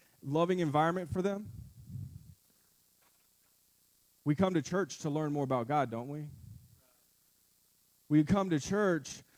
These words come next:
to be empowered and to love on one another and build a culture that is surrounded by Jesus' love, right? So if we do it here, why don't we do it everywhere? That's what we seek, right? That's what we come here for, right?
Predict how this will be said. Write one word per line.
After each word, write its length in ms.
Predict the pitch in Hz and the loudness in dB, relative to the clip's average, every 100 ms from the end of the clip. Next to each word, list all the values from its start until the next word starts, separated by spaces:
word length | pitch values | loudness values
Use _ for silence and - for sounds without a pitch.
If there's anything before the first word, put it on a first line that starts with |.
| _ - | _ 0
to 120 | 185 | 2
be 160 | 160 175 | 4 4
empowered 640 | 151 170 185 196 180 165 | 4 6 8 8 6 4
and 140 | 160 | 2
to 100 | 151 | 0
love 220 | 160 170 190 | 2 2 2
on 180 | 175 | 2
one 140 | 170 165 | 2 0
another 400 | 160 160 160 151 - _ _ _ - | 4 6 6 4 -4 _ _ _ 0
and 180 | 156 | 2
build 320 | 139 180 190 180 | 6 6 6 4
a 100 | 170 | 0
culture 580 | 151 185 190 - 180 165 | 2 0 -2 0 0 0
that 260 | 147 160 143 | 2 2 2
is 200 | 160 147 | 0 0
surrounded 760 | - 156 160 175 185 160 147 143 - - | 0 -2 2 2 2 2 2 0 -14 2
by 180 | 151 147 | 2 4
Jesus' 500 | 143 151 143 135 139 | 2 2 0 -2 -2
love, 280 | 160 113 | -2 -2
right? 180 | 113 135 - 147 _ _ _ _ _ _ _ _ _ _ _ | -4 -8 -12 -20 _ _ _ _ _ _ _ _ _ _ _
So 220 | - 175 | 0 2
if 100 | 175 | 4
we 140 | 185 160 | 2 4
do 180 | 185 | 4
it 80 | 202 | 2
here, 420 | 175 190 160 147 143 _ _ _ _ _ _ _ - 50 50 50 50 - | 2 2 2 0 -6 _ _ _ _ _ _ _ -20 -20 -18 -18 -16 -8
why 220 | 127 135 | -4 -2
don't 160 | 139 135 | -4 -4
we 120 | 127 | -6
do 260 | 120 120 | -4 -4
it 100 | 120 | -2
everywhere? 480 | 113 107 104 98 - - - - - - - - - _ _ _ - | -4 -6 -10 -14 -18 -20 -20 -20 -18 -18 -20 -20 -20 _ _ _ 0
That's 200 | 156 196 | 0 2
what 120 | 180 | -2
we 100 | 135 | -2
seek, 320 | - 233 214 | -2 -4 -4
right? 220 | 151 190 226 | -2 -2 -2
That's 160 | 175 | -4
what 120 | 196 | -2
we 80 | 185 | -2
come 180 | 180 240 | -2 -4
here 140 | 202 | -4
for, 180 | 147 151 | -4 -2
right? 280 | 147 196 233 | -2 -4 -6